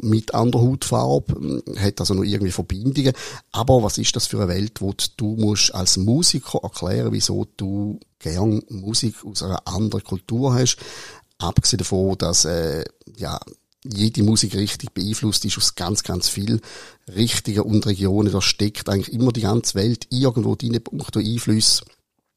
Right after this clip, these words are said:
Und was Rastas, Dreadlocks und so weiter angeht, ich habe mich belehren lassen inzwischen, so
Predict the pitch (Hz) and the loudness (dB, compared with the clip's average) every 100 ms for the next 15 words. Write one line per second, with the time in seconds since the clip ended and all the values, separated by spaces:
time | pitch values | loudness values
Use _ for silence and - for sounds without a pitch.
0 | _ - 92 92 - 90 127 - 98 101 | _ -4 0 2 2 2 4 4 2 4
1 | - - 87 107 104 98 104 104 - 95 | 4 2 0 0 2 0 0 -2 0 -2
2 | - 87 95 95 90 - - - 104 - | 0 0 2 2 0 -2 -6 0 0 0
3 | 85 87 98 92 90 - 90 90 - - | -4 -2 0 0 0 0 0 0 -2 -10
4 | - - - - - - | -14 -16 -12 -6 -6 -6